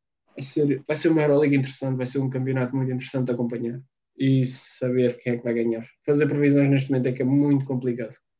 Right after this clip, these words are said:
tendo em conta as equipas que estão a jogar, como estão a jogar, as, as trocas de treinadores que houve, neste caso no Real Madrid, que é uma das candidatas. Houve a troca de treinador, a polémica toda durante a off-season.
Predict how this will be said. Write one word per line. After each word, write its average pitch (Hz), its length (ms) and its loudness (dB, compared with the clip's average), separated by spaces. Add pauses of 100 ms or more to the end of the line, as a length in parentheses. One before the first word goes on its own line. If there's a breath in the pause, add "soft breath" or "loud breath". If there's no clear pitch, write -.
(120)
tendo 127 180 -2
em 127 60 -2
conta 127 220 0
as 127 80 -2
equipas 135 320 -2
que - 60 -16
estão 139 200 -4
a 135 60 0
jogar, 135 360 -2 (680)
como 156 180 4
estão 147 220 2
a 139 40 6
jogar, 143 380 2
as, 139 300 -2 (680)
as 151 140 -4
trocas 135 260 0
de - 60 -8
treinadores 135 340 -2
que - 160 -2
houve, 135 140 0
neste 127 180 -6
caso 123 240 -6
no 123 60 -6
Real 123 160 -4
Madrid, 131 360 -2 (240)
que - 60 -6
é 131 40 2
uma 131 140 2
das 131 120 -2
candidatas. 135 600 -2
Houve 127 180 -10
a - 20 -8
troca 127 280 -2
de 120 40 -6
treinador, 135 480 4
a 120 60 -8
polémica 131 520 -2
toda 131 240 2
durante 131 300 -2
a 131 60 2
off-season. 139 500 -2